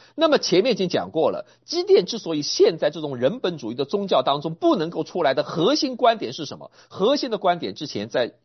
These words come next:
在灵修时候已经讲过，基甸是认为，在他们认为谁能帮助我，谁能帮助我的生活，谁是我的帮助者，谁就是我的神。但是现在因为我们信靠耶和华，我们落到如此大的苦境，所以耶和华离弃了我们。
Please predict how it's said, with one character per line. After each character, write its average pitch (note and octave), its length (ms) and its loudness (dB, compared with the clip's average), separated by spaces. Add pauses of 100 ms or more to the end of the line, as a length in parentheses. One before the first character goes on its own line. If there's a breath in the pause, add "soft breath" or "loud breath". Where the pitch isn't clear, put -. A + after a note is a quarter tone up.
在 D3 200 2
灵 A#2 200 -2
修 D3+ 140 0
时 D3 80 -4
候 - 80 -4
已 - 40 -12
经 D#3 140 -6
讲 F#2 220 -6
过， G#2+ 200 -4 (440 loud breath)
基 E4 220 -4
甸 B3 240 4
是 E3 160 -4
认 E3 200 2
为， G2 240 -4 (100)
在 F#3+ 140 2
他 C4 240 0
们 A#3 160 0
认 D3+ 160 -2
为 G#2 120 -4
谁 G#3 200 0
能 A#3+ 160 -2
帮 C#4 280 2
助 A3 120 -6
我， F#2+ 200 -6
谁 G3+ 120 -2
能 G#3+ 140 -4
帮 C#4 240 2
助 B3+ 120 -2
我 B2 120 0
的 B2+ 80 -2
生 D3+ 200 -6
活， F2+ 140 -10
谁 B3 200 2
是 F4+ 100 2
我 F#3+ 80 4
的 F3+ 80 2
帮 A3 240 2
助 F#3 160 -4
者， G#2+ 140 -8
谁 G3 220 2
就 A#3+ 160 4
是 F3+ 120 0
我 B2 180 2
的 C3 120 -2
神。 C3+ 320 -2 (100)
但 F3 240 0
是 - 280 -8 (400)
现 A#3+ 280 4
在 F3 200 4
因 C#4+ 300 2
为 A#3 160 4
我 C3 160 0
们 A#2+ 140 -8
信 - 180 -6
靠 - 160 -6
耶 E3+ 140 -4
和 B2 140 -2
华， G2+ 180 -4
我 G#2 40 -4
们 C#3 140 -6
落 G#3+ 140 2
到 C#3+ 140 2
如 B3 260 6
此 C4+ 120 -16
大 F#3+ 220 2
的 C3+ 80 -8
苦 F#2+ 220 -14
境， A#2+ 160 -8
所 A#2+ 120 -8
以 G#2+ 60 -8
耶 F3+ 100 0
和 D#3 120 -8
华 B2 160 4
离 B2 260 -4
弃 G3+ 220 -2
了 B2 80 0
我 F2 100 -6
们。 C2 180 -14